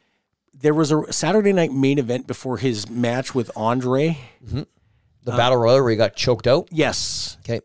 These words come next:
Speaker 1: And I, I, I thought, you know, like, that's my favorite era of W W F is leading up to WrestleMania three and the aftermath of
Speaker 2: Mm-hmm.
Speaker 1: WrestleMania three.
Speaker 2: Mm-hmm.
Speaker 1: Hogan beat Andre, but it was just,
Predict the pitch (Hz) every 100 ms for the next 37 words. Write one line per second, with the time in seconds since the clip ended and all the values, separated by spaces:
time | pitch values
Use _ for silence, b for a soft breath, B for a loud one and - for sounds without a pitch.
0 | - 135 131 127 - 131 139 120 135 135
1 | - 147 147 _ _ 135 139 135 131 123
2 | - - 127 143 185 - 139 - 123 127
3 | 135 117 123 101 113 113 113 110 107 -
4 | 107 117 113 101 107 110 110 110 - 110
5 | 110 117 110 107 98 - 117 110 101 95
6 | 95 - 117 - 127 131 127 117 123 127
7 | - 127 120 117 - 120 139 B 110 110
8 | B - 131 123 117 98 113 131 127 127
9 | 127 123 107 107 _ _ - 120 120 104
10 | 127 -